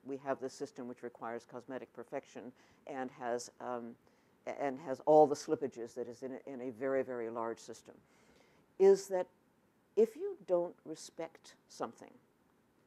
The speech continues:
then it's, you won't use it as well as you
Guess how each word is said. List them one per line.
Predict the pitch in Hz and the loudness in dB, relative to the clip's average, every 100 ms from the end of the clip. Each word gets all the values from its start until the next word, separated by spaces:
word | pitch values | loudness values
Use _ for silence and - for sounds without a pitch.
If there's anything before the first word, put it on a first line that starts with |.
| _ _ _ _ _ _ - - - _ _ 165 | _ _ _ _ _ _ -20 -20 -20 _ _ 4
then | 196 196 | 6 8
it's, | 202 202 - _ _ _ _ | 6 4 -6 _ _ _ _
you | 208 208 | 4 4
won't | 190 220 240 | 6 2 2
use | 190 165 196 190 | -2 2 2 4
it | 151 - | -2 -4
as | 147 143 | -10 -2
well | 147 151 - | 0 2 0
as | 151 | -6
you | 151 | -6